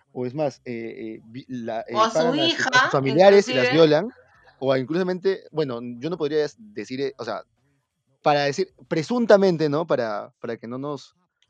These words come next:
Speaker 1: no nos hagan la cagada, ¿no? <laughs> Este, o sea, yo creo que en algún momento de repente puede salir de que presuntamente ellos han, han tenido relaciones con, con menores de edad,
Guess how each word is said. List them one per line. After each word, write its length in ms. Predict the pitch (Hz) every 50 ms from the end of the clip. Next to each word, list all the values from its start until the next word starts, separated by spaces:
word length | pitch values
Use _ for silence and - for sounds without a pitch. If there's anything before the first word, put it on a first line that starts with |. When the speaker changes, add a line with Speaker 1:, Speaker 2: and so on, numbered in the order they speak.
| _ _ _ -
Speaker 1:
no 100 | 135 135
nos 120 | 139 135
hagan 140 | 151 147 151
la 100 | 165 156
cagada, 460 | - 123 113 127 139 143 135 123 120
¿no? 240 | 117 117 127 - - _ _ _
<laughs> 180 | _ _ _ - - 143 - 220 - - 202 170
Este, 260 | 147 131 120 110 - _ _ _ _ _ -
o 100 | 135 131
sea, 300 | 131 143 135 127 123 - _ _ _ _ _ -
yo 100 | 139 156
creo 140 | 165 202 202
que 60 | 202
en 40 | 165
algún 120 | 160 170
momento 280 | 175 180 185 175 202 196
de 100 | 185 156
repente 380 | 135 123 - 156 160 165 170
puede 320 | 139 - 160 170 180 185 160
salir 440 | - 127 123 131 147 170 185 - - -
de 140 | 131 139
que 120 | - - 113
presuntamente 880 | - 117 117 - - 175 175 - 170 156 170 165 160 139 180 180 - _ _ _ -
ellos 480 | 151 156 156 151 160 170 160 - - _ _ -
han, 380 | 131 131 139 143 143 139 - _ _ _ _ _ _
han 120 | - 143 131
tenido 340 | 156 143 143 147 147 147
relaciones 440 | 151 147 131 117 - - 135 147 147
con, 280 | - 139 127 117 110 - _ _
con 180 | - 123 120
menores 320 | 113 113 120 135 147 160 143
de 60 | 135
edad, 220 | 120 120 139 139